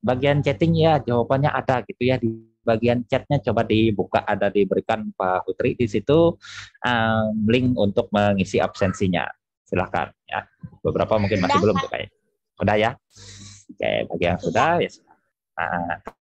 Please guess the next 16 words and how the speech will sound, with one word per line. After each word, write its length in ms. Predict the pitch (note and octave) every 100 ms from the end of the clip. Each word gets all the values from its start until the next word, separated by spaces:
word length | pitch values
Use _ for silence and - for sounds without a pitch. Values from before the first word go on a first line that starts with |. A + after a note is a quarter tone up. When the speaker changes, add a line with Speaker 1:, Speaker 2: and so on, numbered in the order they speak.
| _ _
Speaker 1:
kalau 200 | - F2+
yang 120 | F2+ F#2
belum 320 | G2 C#3 D#3+
segera 320 | G2 F#2+ G#2+
diisi 720 | G#2+ A#2+ D3 _ - G2 A2+ -
gitu 240 | D2+ -
ya. 240 | F2 G2+ - - D#5+ C#5 - A#4+ - _ _ _ _ _ - - _ _
Silahkan, 480 | - G#3+ F#3+ F3+ A3 G3+
ada 240 | A#2+ C3
yang 240 | C3+ C3 C3
bertanya 800 | C3 C3 - _ C#3+ F3+ A#3 - _ _ _ _ _ _ - _ - - _ -
atau 480 | A2+ D3+ D#3 D3+ C#3
berpendapat 1500 | C#3+ C#3 C#3 - _ _ _ _ _ _ D3 C#3+ D3 E3+ - F2+
gitu 160 | F#2
ya, 80 | A#2+
karena 240 | C#3 C#3